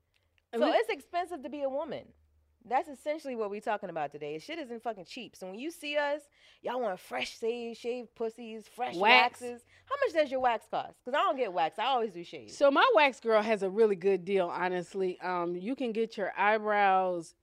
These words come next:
Speaker 1: and your wax for seventy-five dollars right now. So that's actually pretty good 'cause most people just charge seventy-five for the wax alone.
Speaker 2: How much you pay for the eyebrow wax? 'Cause I re-, like, the, the prices, when I looked at, I looked for lists online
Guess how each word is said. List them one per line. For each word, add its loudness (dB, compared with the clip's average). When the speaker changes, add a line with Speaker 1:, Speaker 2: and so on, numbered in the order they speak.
Speaker 1:
and 2
your 0
wax -6
for -12
seventy-five -10
dollars -12
right -8
now. -14
So -10
that's -2
actually -8
pretty -12
good -10
'cause -16
most -10
people -12
just -14
charge -10
seventy-five -10
for -10
the -8
wax -10
alone. -8
Speaker 2:
How -4
much -6
you -10
pay -6
for -6
the -8
eyebrow -4
wax? -10
'Cause -12
I 4
re-, -4
like, -2
the, -2
the 0
prices, -2
when -4
I 0
looked -4
at, 0
I -2
looked -6
for -4
lists -8
online -6